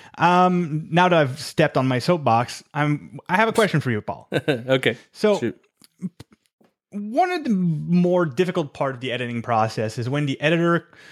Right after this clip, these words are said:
Speaker 1: comes to you with a note and says, "Do this thing."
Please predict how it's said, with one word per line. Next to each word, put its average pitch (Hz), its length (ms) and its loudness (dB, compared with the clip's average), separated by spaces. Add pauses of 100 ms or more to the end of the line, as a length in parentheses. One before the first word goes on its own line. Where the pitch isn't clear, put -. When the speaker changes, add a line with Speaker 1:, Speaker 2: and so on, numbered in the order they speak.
(180)
Speaker 1:
comes 220 300 0
to 226 100 0
you 190 180 2
with 160 100 2
a 143 60 2
note 135 440 4
and 127 180 -2
says, 123 400 0 (380)
"Do 214 300 2
this 139 420 0
thing." 92 400 -12